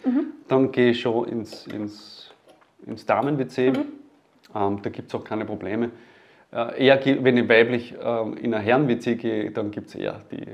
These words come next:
Speaker 2: die großen Probleme. Ähm, <laughs> das ist, also wie, in meinem Pass ist mittlerweile A F, ja.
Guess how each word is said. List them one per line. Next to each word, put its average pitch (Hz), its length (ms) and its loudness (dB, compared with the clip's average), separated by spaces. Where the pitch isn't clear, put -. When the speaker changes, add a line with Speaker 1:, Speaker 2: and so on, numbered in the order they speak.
Speaker 2:
die - 100 -14
großen 110 360 -14
Probleme. 107 440 -12
Ähm, 113 240 -4
<laughs> - 60 -14
das 120 220 -4
ist, 123 200 -4
also 139 200 -4
wie, 165 80 4
in 160 380 2
meinem 151 200 6
Pass 131 320 4
ist 139 80 -8
mittlerweile 123 500 2
A 107 100 2
F, 151 300 -2
ja. 139 240 -4